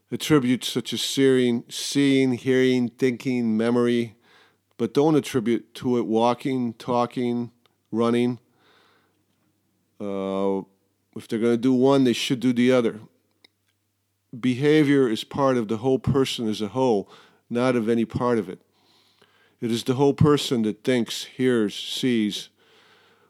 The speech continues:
walks, talks, remembers, and so forth.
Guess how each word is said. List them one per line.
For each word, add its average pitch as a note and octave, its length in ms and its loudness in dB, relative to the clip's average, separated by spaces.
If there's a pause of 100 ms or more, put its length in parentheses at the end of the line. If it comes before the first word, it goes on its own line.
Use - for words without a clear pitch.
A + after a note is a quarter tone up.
(100)
walks, A#2+ 540 0
talks, - 800 -6 (440)
remembers, A2+ 640 -2
and G2 140 -12
so A2+ 240 -4
forth. G2+ 400 -12